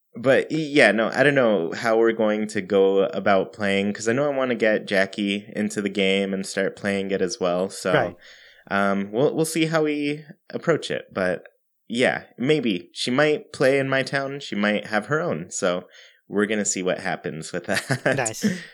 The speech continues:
Speaker 1: Yeah. So anyways, the-, this week's questions were pretty fun. We're getting really close, essentially two days away
Speaker 2: Oh, my.
Speaker 1: now from fifty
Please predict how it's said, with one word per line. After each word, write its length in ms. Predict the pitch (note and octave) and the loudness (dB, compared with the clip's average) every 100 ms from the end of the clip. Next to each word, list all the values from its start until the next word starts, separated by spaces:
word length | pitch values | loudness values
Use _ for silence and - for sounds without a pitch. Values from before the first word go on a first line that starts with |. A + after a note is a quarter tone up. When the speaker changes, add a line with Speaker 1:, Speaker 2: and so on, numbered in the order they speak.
| - - _ | -20 -20 _
Speaker 1:
Yeah. 280 | G2+ G2 F#2+ - | -6 -4 -4 -6
So 320 | - G#2+ G2+ | -2 2 2
anyways, 420 | - F3+ F3 C#3 | 2 4 4 2
the-, 140 | C3 F3 | 0 -2
this 560 | A2+ B2 B2+ B2+ - B2 | -2 -2 0 -2 -2 -2
week's 460 | C#3 C#3+ - - | -2 -2 -6 -12
questions 680 | - A#2+ A#2 - A2+ G#2 G2+ | -2 0 2 0 -2 -2 -2
were 240 | G2+ G2+ | 0 0
pretty 220 | G2 G#2+ A2+ | 0 -4 -4
fun. 360 | G2 F#2 C3 B2+ | -4 -4 -6 -6
We're 120 | G2 | -2
getting 360 | A2 A2 G#2+ | 0 0 0
really 260 | G2 G#2 C3+ | 0 0 0
close, 600 | C3+ - G2+ F#2+ G#2+ - | -4 -2 4 4 2 -2
essentially 500 | G#2 G2+ A2 A2 G#2+ | -2 -4 -4 -4 -2
two 320 | G#2+ - D#3 | -4 -2 0
days 260 | D#3 C#3 B2 | 2 0 0
away 400 | A#2 G2 F#2+ F#2+ | 0 4 4 4
Speaker 2:
Oh, 160 | D#3+ C#3 | 2 0
my. 320 | C3 C3+ B2 - | -2 -4 -6 -4
Speaker 1:
now 440 | G#2+ G2+ G2 G2+ G#2+ | 0 2 0 -2 -4
from 400 | G2+ G2 G2 F#2+ - - | -2 0 -2 -6 -12 -6
fifty 600 | A#2 A2+ - B2 A#2+ A#2+ | -4 -4 -4 -4 -2 -2